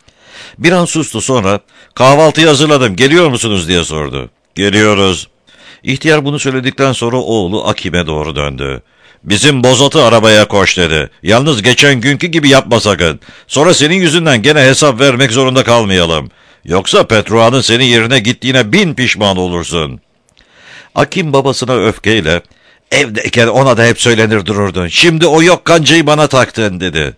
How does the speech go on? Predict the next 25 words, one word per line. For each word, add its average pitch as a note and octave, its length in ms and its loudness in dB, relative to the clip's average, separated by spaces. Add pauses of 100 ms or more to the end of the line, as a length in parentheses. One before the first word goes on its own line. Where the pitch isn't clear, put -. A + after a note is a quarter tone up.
(460)
Annesi F2 440 -4
öfkeyle, E2+ 500 -4 (360)
"Hak F3 220 0
ediyorsun." G3+ 560 0
diye G#2+ 140 -2
söylen. F#2 320 -2
"Sen F3+ 220 2
Petruha'nın G#3 480 2
tırnağı G3+ 440 2
bile G3+ 120 2
olamazsın." C3+ 760 0 (760)
Akim, F#2 300 -4
"Anladık, E2 960 2
anladık." F#2+ 640 0
dedi. D#2+ 340 -2 (400)
"Anladın G#3 480 0
ya, G#3+ 240 4
un G3 260 0
parasını G3 380 2
içkiye G#3+ 360 2
verdin, G3 300 4
şimdi A3 280 0
de A3 60 2
anladık G#3 380 0
diyorsun." A2+ 600 0